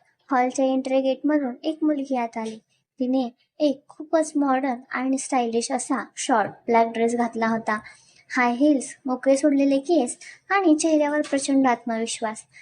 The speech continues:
ती खूप सुंदर आणि आकर्षक दिसत होती. तिने आत येताच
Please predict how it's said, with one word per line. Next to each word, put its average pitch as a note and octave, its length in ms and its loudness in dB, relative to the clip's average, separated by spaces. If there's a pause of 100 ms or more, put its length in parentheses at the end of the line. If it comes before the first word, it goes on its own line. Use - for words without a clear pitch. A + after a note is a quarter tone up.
(200)
ती F4+ 140 -2
खूप F4 240 2
सुंदर D4+ 380 8
आणि D4 240 6
आकर्षक C4 440 2
दिसत A#3 400 -6
होती. A3 280 -8 (420)
तिने A#3+ 220 2
आत A#3 260 0
येताच C4+ 420 0